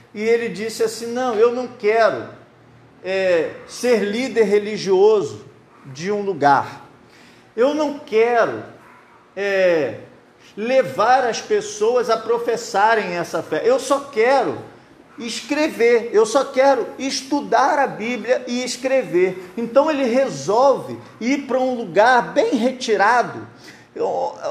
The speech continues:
onde era assim um lugar que já era um local protestante e que ele não seria perseguido lá, ele teria certa proteção naquele lugar, ir para lá e estudar a Bíblia e escrever a,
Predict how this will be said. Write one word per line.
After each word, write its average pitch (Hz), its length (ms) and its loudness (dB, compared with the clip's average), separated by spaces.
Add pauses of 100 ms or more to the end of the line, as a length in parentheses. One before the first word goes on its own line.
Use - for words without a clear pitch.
(140)
onde 254 380 2
era 254 320 4
assim 254 260 -4
um 247 100 -2
lugar 240 480 2
que 240 120 -8
já 254 240 4
era 285 300 4
um 247 120 -4
local 240 380 2
protestante 233 1080 0 (480)
e 254 140 -4
que 247 180 -4
ele 269 400 2
não 269 180 0
seria 247 380 2
perseguido 240 840 0
lá, 196 580 2 (240)
ele 240 200 0
teria 240 380 0
certa 240 440 0
proteção 247 760 0
naquele 226 320 -2
lugar, 208 640 2
ir 302 240 2 (140)
para 254 180 2
lá 214 560 2
e 262 120 2
estudar 269 680 2
a 277 80 2
Bíblia 254 520 -2
e 262 220 -4
escrever 254 960 -2 (240)
a, 226 60 4